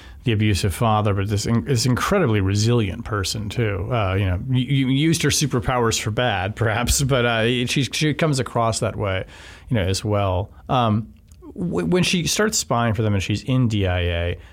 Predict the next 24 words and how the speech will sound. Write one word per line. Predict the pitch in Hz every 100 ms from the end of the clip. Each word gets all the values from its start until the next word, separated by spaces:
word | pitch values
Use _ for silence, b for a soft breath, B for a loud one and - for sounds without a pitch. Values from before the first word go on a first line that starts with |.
| B - - -
talk | 170 208
about | 226 165
some | 151
of | 120
the | 107
things | 113 104
that | 104
she | 92 110 101
is | 90
giving | 90 104 98 92
them, | 92 87
particularly | 104 151 147 123
the | 101
things | - 101 98
that | 90
are | 90
so | - 113 101 98 90 85 B B -
damaging | 107 90 87 87 87 - 110
that | 110
she's | - 98
providing | 104 95 85 90
to | 92
the | 90
Cubans. | - 90 - 104 -